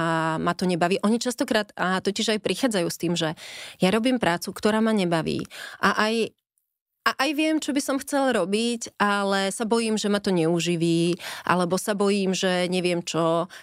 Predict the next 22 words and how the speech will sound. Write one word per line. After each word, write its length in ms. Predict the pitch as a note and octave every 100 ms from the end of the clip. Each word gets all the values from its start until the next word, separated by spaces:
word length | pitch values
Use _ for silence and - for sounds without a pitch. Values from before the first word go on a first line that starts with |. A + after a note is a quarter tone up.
| -
Hej, 240 | G3 A3+ -
a, 560 | G3+ G3+ G3+ G3+ G3 - _ _
mm, 400 | G#3 G#3 G#3 G3
proste, 480 | - G#3 - G#3+ G#3+ - _
keď 240 | - G3+ E3+
dlhodobo 640 | A#3 C4 A#3 G3 F3 F3
robíme 320 | F#3+ A3 G#3+
niečo, 560 | E3+ E3 D3+ F3 - A#3+
čo 160 | -
nás 160 | A3+ A3
nebaví, 400 | G3 F#3 F#3+ G#3 - _ -
to, 720 | A3 G#3+ G#3+ G#3+ G#3 G3+ G#3 _ _ _ _ _
to 160 | - B3+
nikdy 240 | C4 B3 C4
nevedie 320 | A3+ G3+ G3+
k 80 | G3
dobrému 300 | F#3+ G#3 G3+
výsledku. 400 | F3 G3 - E3
To 140 | -
je 80 | A#3+
niečo, 260 | B3 A#3+ A3+ - -
opäť, 320 | A3+ A3 -